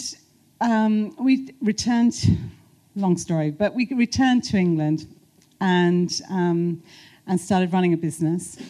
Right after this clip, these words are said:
and started going to church 'cause it was opposite, and started mixing with other Christians. And slowly we started to see a different way,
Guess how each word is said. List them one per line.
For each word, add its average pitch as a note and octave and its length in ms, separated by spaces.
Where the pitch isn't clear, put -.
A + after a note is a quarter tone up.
and F#3 140
started F3 240
going F3+ 200
to - 140
church D#3+ 640
'cause F3+ 180
it D#3 60
was D#3+ 120
opposite, F3+ 540
and F3 200
started D#3+ 300
mixing E3+ 540
with D#3+ 160
other D3+ 360
Christians. C#3+ 760
And G#3+ 420
slowly A#3+ 460
we F#3 120
started E3 460
to F3+ 140
see E3+ 480
a - 120
different F3 440
way, D3+ 400